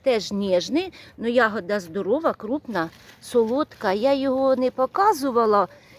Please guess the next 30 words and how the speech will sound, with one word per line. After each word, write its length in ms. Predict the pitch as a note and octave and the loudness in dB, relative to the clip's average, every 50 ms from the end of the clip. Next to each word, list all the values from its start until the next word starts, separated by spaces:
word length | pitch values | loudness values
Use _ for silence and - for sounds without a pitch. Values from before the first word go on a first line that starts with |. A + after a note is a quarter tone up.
| - - _ - - | -20 -20 _ -20 -14
яка 360 | - E3+ A#3 A#3 - - B3 | -6 -2 -2 -2 -2 -2 -4
ягода, 400 | A3+ G#3+ G3 F#3 G3 F#3+ G3 G#3+ | 0 2 2 2 2 2 0 -2
може, 240 | A#3 C4 C4 A#3+ C#4+ | -2 -2 0 0 0
на 140 | C#4 C#4+ C#4+ | 2 0 0
той 240 | - - C#4+ C#4 C4 | 0 -2 -6 -6 -4
рік 180 | - F#3+ - - - | -6 -8 -10 -10 -8
покажу, 500 | F#3+ F3 - - F#3+ F#3 D3 D3 F3+ F3 | -10 -10 -8 -6 -8 -8 -6 -8 -10 -10
вже 180 | E3+ F#3 G3+ G3+ | -8 -6 -8 -8
ж 80 | F#3 | -8
в 160 | - - - | -12 -12 -6
цьому 240 | - A#3 A3 A3 G#3 | -4 -4 -2 -2 -2
році 280 | G#3 A3 - - - G#3 | -2 -2 -4 -4 -8 -8
не 140 | G#3+ G#3 G3+ | -8 -8 -8
покажу 520 | - G#3+ - - A3 G#3+ F3 D3+ D#3 D#3+ | -10 -12 -12 -10 -12 -10 -10 -8 -8 -6
його. 400 | D3 C#3 D#3 D#3 D3+ D#3+ D#3+ E3+ - _ _ _ _ _ _ _ _ _ _ _ _ _ _ - - - - F#3+ | -4 -4 -4 -4 -4 -4 -6 -8 -8 _ _ _ _ _ _ _ _ _ _ _ _ _ _ -20 -20 -12 -8 -6
Ось 260 | G3 G3 - - - | -6 -6 -6 -6 -6
о, 180 | D#3 D3 - | -6 -6 -6
ось 180 | - G3 F#3 - | -8 -10 -10 -10
такий. 400 | - - F3 - - - E3 E3 - - - - - _ | -10 -10 -10 -10 -10 -12 -12 -12 -12 -18 -20 -20 -20 _
Ну, 400 | - G#3 A#3 B3 C4+ C4 B3+ - - _ | -6 -2 0 2 4 2 2 0 -2 _
подивіться 680 | - A#3+ F#3+ A#3 B3 B3 C4+ - - - B3 G#3+ G3+ - _ _ _ _ _ _ - | -10 -8 -6 -6 -6 -4 -6 -6 -6 -4 -4 -4 -4 -6 _ _ _ _ _ _ -16
відео 680 | F#3+ F#3+ G3 A3+ A#3+ A#3 G3 F3+ F3+ G#3 G#3 G3 G3 F#3+ | -14 -10 -6 -4 -4 -4 -4 -4 0 2 4 4 4 2
в 60 | F3+ | 0
YouTube, 380 | G3+ A3 G#3+ - - A#3 G3 E3+ | -4 -6 -8 -6 -8 -10 -10 -8
зайдіть, 520 | E3 G#3 A3 G#3+ F#3+ G#3 C#4 C4+ _ - | -6 -4 -4 -4 -4 -4 -6 -6 _ -4
лаурета. 760 | G#3+ G#3 G#3+ G#3+ A3 G#3 F#3 F#3 E3+ D#3+ - - - E3+ F3 | -2 0 2 2 2 2 2 2 0 0 -2 -6 -8 -8 -8
Лаурета 480 | F#3+ G3+ A3 A#3 B3+ D4 D4 - C4+ A3+ | -6 -6 -4 -2 0 0 0 -2 -4 -10
дуже 300 | G3 - G#3 F#3 F#3+ F3+ | -10 -10 -8 -6 -6 -4
гарний 400 | E3+ F3 D#3 D#3 - D#3+ D#3 D4 | -4 -4 -6 -6 -6 -8 -10 -10
сорт. 440 | - - - D#3 D#3 - - - | -10 -12 -12 -12 -12 -14 -14 -20